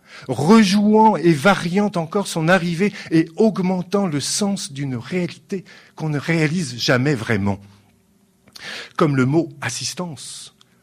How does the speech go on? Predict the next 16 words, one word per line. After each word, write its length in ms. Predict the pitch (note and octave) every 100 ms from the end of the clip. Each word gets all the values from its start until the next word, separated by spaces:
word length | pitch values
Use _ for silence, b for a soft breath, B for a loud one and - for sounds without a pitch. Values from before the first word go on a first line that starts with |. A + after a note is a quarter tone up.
| b _ _ _ _ _ _ _ _ _
qu'on 180 | D3+ D3+
ne 240 | C#3+ C3+ C#3 C3+
réalise 720 | - D3+ C#3+ E3 F3+ B2+ -
toujours 440 | G3 E3+ C#3+ -
pas, 180 | - G3
coincé 640 | - - F3+ F3 - G#3 G3+
qu'il 320 | - E3 F#3+
est 120 | F#3 B B
entre 440 | D#3 D#3+ - D#3+ C3 B
le 140 | C3 A#2
mépris, 380 | C3 C3+ - F#3
la 120 | A#2+
concession, 500 | B2+ - B2+ - F3
la 120 | G#2+
moralisation 840 | G#2+ A#2+ A#2+ A#2+ B2 C#3 - G3+ -
et 200 | C#3 D3+